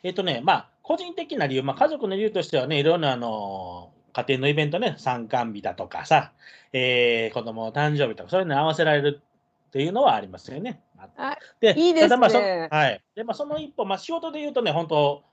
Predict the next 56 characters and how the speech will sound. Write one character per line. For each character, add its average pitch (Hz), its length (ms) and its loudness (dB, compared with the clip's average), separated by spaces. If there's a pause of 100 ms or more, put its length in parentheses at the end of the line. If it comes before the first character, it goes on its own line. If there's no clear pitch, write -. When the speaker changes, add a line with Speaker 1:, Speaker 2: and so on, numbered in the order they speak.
Speaker 1:
真 151 180 0
面 - 20 -6
目 170 100 -2
な 117 100 -4
話、 120 520 -6 (220)
短 294 280 2
期 143 120 -8
が 127 140 6
多 151 180 6
い 123 40 2
方 107 220 -4
が 98 140 -8
ね、 107 140 -8
い 135 120 -6
ろ 269 120 -2
ん - 20 -10
な 185 80 -6
ほ-、 170 180 -12
あ 156 120 -2
の、 151 80 -4
他 180 240 -4
の 180 100 0
国、 135 120 -4
三、 180 440 -2 (340)
三 254 160 -8
つ - 120 -16
の 240 160 -2
国 226 200 0
ぐ 214 80 8
ら 131 100 6
い - 20 -6
抱 131 260 2
え 131 40 0
て 139 100 -2
る 139 100 4
と、 139 140 -2
そ 214 120 2
れ 247 100 4
ぞ 208 100 4
れ 127 80 2
で 95 260 -8 (260)
仕 - 140 -6
事 190 160 2
の 175 60 2
進 190 160 -2
み 185 40 -2
方 170 200 4
が 143 220 4
違 170 80 4
う 143 160 8
わ 127 100 4
け 104 160 -12 (420)
で 101 80 -14
ね、 113 140 -10
そ 196 120 -6
の、 208 220 -4